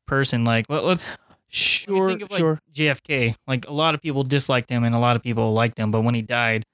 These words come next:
Speaker 1: he was a
Speaker 2: He was, yeah, he was inter-, i-, instantly
Speaker 1: he was more of a
Speaker 2: like
Speaker 1: hero.
Speaker 2: a saint, a
Speaker 1: Yeah.
Speaker 2: hero, yeah. Yeah, i-, that's a good point.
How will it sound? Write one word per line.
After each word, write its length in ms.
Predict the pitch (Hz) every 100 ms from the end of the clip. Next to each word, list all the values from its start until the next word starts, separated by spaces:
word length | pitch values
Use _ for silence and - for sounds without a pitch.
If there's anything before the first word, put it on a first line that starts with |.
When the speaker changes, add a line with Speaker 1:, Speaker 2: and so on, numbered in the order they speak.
| _ _ _ _ _ _ -
Speaker 1:
he 40 |
was 120 | 135
a 80 | 135 - _ _ _ _ _ _ _ _ _
Speaker 2:
He 100 | 139
was, 160 | 147 127
yeah, 320 | 139 147 120
he 120 | 101
was 160 | 131 120
inter-, 300 | 127 127 113 104 123
i-, 160 | 120 -
instantly 1000 | 127 131 120 - 98 113 110 104 98 92 _ -
Speaker 1:
he 40 |
was 100 | 143
more 180 | 156 160
of 80 | 135
a 40 |
Speaker 2:
like 180 | 113 110
Speaker 1:
hero. 40 |
Speaker 2:
a 20 | 98
saint, 500 | - 127 95 - - -
a 80 | 110
Speaker 1:
Yeah. 80 |
Speaker 2:
hero, 300 | 120 107 95
yeah. 340 | 92 107 101 95 - _
Yeah, 280 | 180 240 190 - - - - -
i-, 140 | - 330 -
that's 160 | 254 320
a 80 | 349
good 240 | 269 226
point. 440 | - 185 185 196